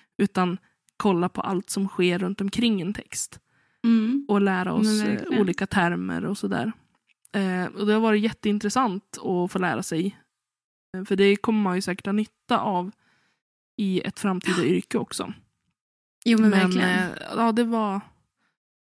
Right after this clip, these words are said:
Speaker 1: Det var lite kämpigt där ett tag, men jag fick ju hjälp
Speaker 2: Ja.
Speaker 1: av dig också, som puttade mig
Speaker 2: Det är ju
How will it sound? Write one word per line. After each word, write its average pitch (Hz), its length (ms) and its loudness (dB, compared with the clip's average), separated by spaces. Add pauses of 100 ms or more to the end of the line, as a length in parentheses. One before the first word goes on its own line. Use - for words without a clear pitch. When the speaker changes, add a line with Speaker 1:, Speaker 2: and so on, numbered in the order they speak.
(880)
Speaker 1:
Det 254 40 6
var 262 140 6
lite 262 300 4
kämpigt 226 440 0
där 208 120 6
ett 208 100 4
tag, - 240 2
men 214 420 6
jag 214 160 4
fick - 180 0
ju 233 60 6
hjälp 233 220 6
Speaker 2:
Ja. 208 80 2
Speaker 1:
av 208 100 2
dig 143 260 2
också, - 360 -4 (260)
som 208 280 -2 (320)
puttade 208 340 4
mig 185 100 4
Speaker 2:
Det 277 60 8
är 311 160 8
ju 311 80 8